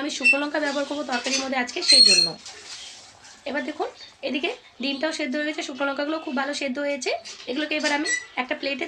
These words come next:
তুলে নিচ্ছি। আর ডিমগুলোকে এবার কড়াই থেকে নামিয়ে রেখে দেব। কড়াইটাকে নামিয়ে রেখে দিলাম।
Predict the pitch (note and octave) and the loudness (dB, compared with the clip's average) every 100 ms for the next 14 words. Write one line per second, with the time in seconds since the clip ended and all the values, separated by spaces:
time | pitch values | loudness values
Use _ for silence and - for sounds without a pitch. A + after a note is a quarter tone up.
0 | E4 D4 B3 G3 - - F3+ - - - | -2 0 0 -2 -6 -10 -10 -14 -20 -20
1 | - - - - - - - - - - | -20 -20 -20 -20 -20 -20 -20 -20 -20 -20
2 | - - - - - - - - - - | -20 -20 -20 -20 -20 -18 -18 -12 -8 -6
3 | - A3 C4+ C#4+ D4+ D#4 D#4 D4+ C4+ C#4 | -4 -4 -2 0 2 2 4 4 4 8
4 | - D4+ B3+ C4 D4+ C#4 C#4+ C#4 C#4 D#5 | 8 8 4 2 2 0 0 0 2 2
5 | - - - - - - - - - - | 0 -12 -18 -18 -20 -20 -18 -20 -20 -20
6 | - - - F4+ F4+ - - - - - | -20 -20 -20 -20 -20 -20 -20 -20 -20 -20
7 | _ - - - - B3 B3+ D4 C#4+ C4+ | _ -20 -20 -20 -6 -4 0 0 0 0
8 | D4 C#4+ D4 C#4+ D4+ | -2 -2 -4 -2 -2